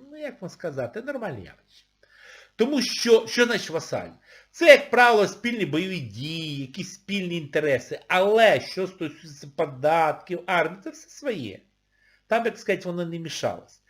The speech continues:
Тому от по-різному можна ставитись до Переяславської ради, але фактично, ну, з політичної точки зору,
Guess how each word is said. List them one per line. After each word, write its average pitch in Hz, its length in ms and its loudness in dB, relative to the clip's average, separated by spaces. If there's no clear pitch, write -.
Тому 240 640 0
от - 200 -16
по-різному 202 480 2
можна 151 220 -4
ставитись 135 440 0
до 127 160 -4
Переяславської 156 720 0
ради, 262 460 0
але 208 220 2
фактично, 220 720 -4
ну, 220 380 -8
з - 120 -20
політичної 214 720 4
точки 165 340 -6
зору, 349 460 -4